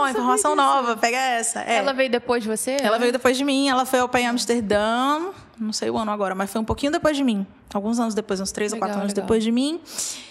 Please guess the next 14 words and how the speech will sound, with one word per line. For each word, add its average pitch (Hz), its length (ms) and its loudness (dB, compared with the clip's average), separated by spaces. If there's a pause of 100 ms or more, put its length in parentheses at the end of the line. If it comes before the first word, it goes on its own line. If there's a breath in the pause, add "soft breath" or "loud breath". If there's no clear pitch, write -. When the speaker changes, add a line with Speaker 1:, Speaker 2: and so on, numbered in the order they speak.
(280 loud breath)
Speaker 2:
E 254 80 2
aí 269 140 2
eu 294 120 2
fui 294 280 0
pro 269 180 0
casamento 240 360 0
dela 220 140 4
de 220 60 -2
manhã 226 140 2
na 233 80 0
prefeitura, 294 680 0
teve 226 220 2
o 226 40 0
jantar 254 460 0